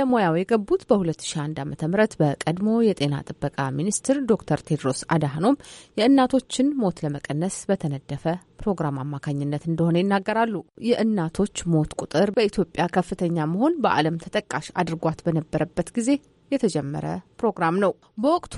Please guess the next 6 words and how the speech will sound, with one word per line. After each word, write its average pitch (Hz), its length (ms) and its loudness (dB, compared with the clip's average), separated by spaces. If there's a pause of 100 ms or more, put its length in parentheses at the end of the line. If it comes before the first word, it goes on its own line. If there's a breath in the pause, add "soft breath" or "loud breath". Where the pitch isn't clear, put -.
(180)
የእናቶች 233 600 2
ሞት 262 200 2
በየጊዜው 175 500 2
እየጨመረ 165 440 -2
የመጣው 214 500 0
የሰለጠኑ 175 760 0